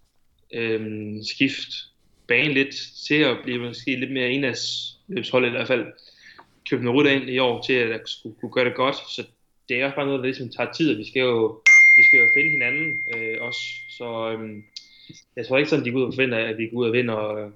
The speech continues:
flandet rundt i år, eller gennem Vægge gennem weekenden. Men de håber på, at måske kan gøre det på sigt, fordi vi har egentlig nogle, nogle gode rytter også.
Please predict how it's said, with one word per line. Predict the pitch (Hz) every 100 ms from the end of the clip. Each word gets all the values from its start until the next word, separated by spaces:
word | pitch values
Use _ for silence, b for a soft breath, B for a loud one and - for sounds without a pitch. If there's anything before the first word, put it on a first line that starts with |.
| - -
flandet | 131 113 107
rundt | 117 117 -
i | 117
år, | 113 117
eller | 113 113 110 - _ -
gennem | 113 113
Vægge | 117 117
gennem | 113 110
weekenden. | 113 110 110 110 104
Men | 113 113 107 - B B B -
de | 123
håber | 143 135
på, |
at | 120
måske | 107 - 120
kan | 117
gøre | 120
det | 117
på | 120
sigt, | - 147 -
fordi | 113 117
vi | 113 113
har | 151
egentlig | 131 117
nogle, | 113 113 110 -
nogle | 120 117
gode | 135 127
rytter | 151 143
også. | 113 117 - - -